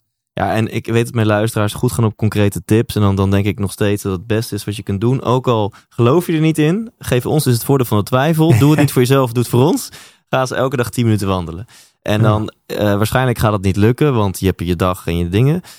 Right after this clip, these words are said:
Speaker 1: En dan zou ik willen vragen: doe het dan als aller, allereerste. Je gaat uit je nest en misschien wil je
Speaker 2: Ja.
Speaker 1: eerst douchen niet, maar voordat je aan je dag begint, even tien minuten wandelen.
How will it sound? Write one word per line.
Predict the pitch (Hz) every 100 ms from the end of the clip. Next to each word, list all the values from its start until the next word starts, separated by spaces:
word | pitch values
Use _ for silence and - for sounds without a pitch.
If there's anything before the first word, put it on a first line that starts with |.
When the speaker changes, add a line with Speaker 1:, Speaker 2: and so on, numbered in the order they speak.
| -
Speaker 1:
En | -
dan | 107
zou | 104
ik | 104
willen | 104
vragen: | 104 101 95 101
doe | 107 113
het | 117
dan | 104
als | 98 -
aller, | 113 110 -
allereerste. | 98 98 87 90 90 82
Je | 85 -
gaat | - 107
uit | 90 90
je | 90
nest | 101 110 - -
en | 92
misschien | 95 101
wil | 92
je |
Speaker 2:
Ja. | 87
Speaker 1:
eerst | 90
douchen | 120 117
niet, | 117
maar | 107 98
voordat | - 139 147
je | 110
aan |
je | 101
dag | 120 -
begint, | - 120 110 110 -
even | 101 113
tien | - 117
minuten | 107 104 101
wandelen. | 101 127 135 156